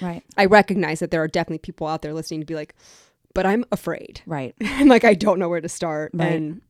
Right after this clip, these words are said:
Speaker 2: yeah, I can, I can understand that piece too.
Speaker 1: Absolutely.
Speaker 2: So
Speaker 1: Yeah.
Speaker 2: how did the powerlifting come into play? I'm so interested with this. And,
Speaker 1: Mm-hmm.
Speaker 2: and what is powerlifting? 'Cause I always say powerlifting and Olympic weightlifting. I always get the two confused.
Speaker 1: Very different.
Speaker 2: Okay.
Speaker 1: Yeah.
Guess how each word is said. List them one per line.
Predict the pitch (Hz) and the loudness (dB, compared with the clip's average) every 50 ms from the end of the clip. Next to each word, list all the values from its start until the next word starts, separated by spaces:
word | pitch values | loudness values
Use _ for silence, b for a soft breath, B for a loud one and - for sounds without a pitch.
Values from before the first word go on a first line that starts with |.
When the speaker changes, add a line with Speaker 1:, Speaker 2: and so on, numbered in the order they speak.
| _ _ - | _ _ -8
Speaker 2:
yeah, | 170 - 214 143 | -6 -4 -4 -4
I | 139 156 156 | -6 -6 -8
can, | 147 - 160 147 147 143 147 - - | -8 -10 -10 -8 -10 -10 -14 -14 -16
I | 165 160 | -14 -12
can | - 175 | -10 -10
understand | 151 151 - - - - 123 85 | -8 -8 -10 -10 -10 -10 -10 -12
that | 82 - _ | -14 -16 _
piece | - - - - - | -16 -16 -14 -10 -8
too. | - 175 - - 170 - _ _ _ _ - | -6 -6 -6 -6 -10 -16 _ _ _ _ -6
Speaker 1:
Absolutely. | - - - - - 165 160 - - - 165 185 180 B B B B | -6 -6 -6 -8 -8 -8 -8 -6 -6 -6 -6 -8 -10 B B B B
Speaker 2:
So | - 185 | -6 -4
Speaker 1:
Yeah. | 190 170 165 175 190 | -2 -2 -4 -6 -10
Speaker 2:
how | - - - 233 240 | -12 -6 -4 -2 0
did | 277 269 - | 0 -2 -2
the | - | -4
powerlifting | - - - - 202 220 214 190 - - - - - 131 156 | -4 -4 -4 -2 -2 -2 -2 -2 -4 -8 -12 -14 -14 -14 -12
come | - 151 - | -12 -14 -14
into | - - - - | -14 -16 -18 -16
play? | - - 135 - | -14 -12 -8 -4
I'm | - 190 185 | -2 -2 -2
so | - - - - - 214 226 240 - | -2 -4 -2 2 4 4 4 4 2
interested | - 185 180 - - - - 156 | 0 -6 -6 -8 -10 -14 -12 -10
with | 156 160 | -10 -10
this. | - - - - | -10 -8 -6 -2
And, | 185 190 190 | 0 0 2
Speaker 1:
Mm-hmm. | 180 | 2
Speaker 2:
and | 226 226 220 214 185 | 2 2 0 0 2
what | 175 247 285 - - - - | 2 2 2 2 0 -4 -2
is | 226 196 - | -2 -2 0
powerlifting? | - 185 175 156 - - - 170 165 | 0 -2 0 -2 -4 -6 -8 -6 -4
'Cause | - 185 - - | -4 -2 2 6
I | 269 302 | 8 8
always | 294 277 285 269 247 - | 8 6 4 -2 -2 0
say | - 214 196 185 | 0 0 0 0
powerlifting | - - 202 185 180 175 180 175 127 180 170 - | -2 0 2 2 2 2 0 0 -2 -2 -4 -2
and | 185 | -4
Olympic | 185 175 175 160 170 180 - | -4 -4 -6 -6 -8 -6 -6
weightlifting. | 185 185 180 - 175 - 190 175 | -6 -4 -4 -4 -4 -4 -4 -4
I | 180 | 0
always | - - 214 214 208 | 2 4 4 4 4
get | - 190 | 0 -2
the | - 180 | -4 -6
two | - - 170 | -6 -6 -6
confused. | - - 170 170 - - - - 202 - 185 156 | -4 -4 -6 -6 -6 -8 -10 -10 -8 -8 -2 2
Speaker 1:
Very | - 180 151 139 139 | 4 4 4 4 2
different. | - - - - - 131 127 - | -2 -6 -10 -14 -14 -16 -6 -2
Speaker 2:
Okay. | - 220 - - - - - 277 | 0 0 2 2 2 4 4 4
Speaker 1:
Yeah. | 294 | 4